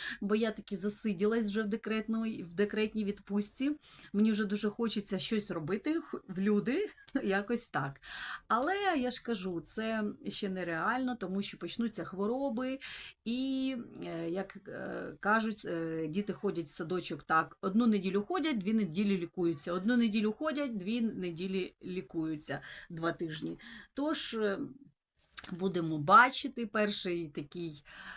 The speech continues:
рік адаптації двох діток в садочку. Якщо далі піде все добре, вони адаптуються, е, ви-, вироблять, е, імуніте-, імунітет від всіх хвороб,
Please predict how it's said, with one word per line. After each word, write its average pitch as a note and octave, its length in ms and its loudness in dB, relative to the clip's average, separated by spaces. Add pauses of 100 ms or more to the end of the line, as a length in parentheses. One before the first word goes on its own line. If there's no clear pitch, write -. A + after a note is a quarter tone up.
(240)
рік F#3+ 440 0
адаптації F#3 840 4
двох F#3+ 340 4
діток F3+ 360 -2
в - 20 -10
садочку. E4 640 -2
Якщо C#4 360 2
далі A3+ 340 8
піде G#3+ 260 0
все G3+ 240 -2
добре, B3 360 2
вони G3 200 0
адаптуються, C4+ 760 0 (400)
е, D#3+ 640 -2 (180)
ви-, A#3 240 4
вироблять, G3+ 760 4
е, - 180 -4
імуніте-, G#3 640 4
імунітет G#3 760 6
від B3+ 160 0
всіх - 300 0
хвороб, A#3+ 560 0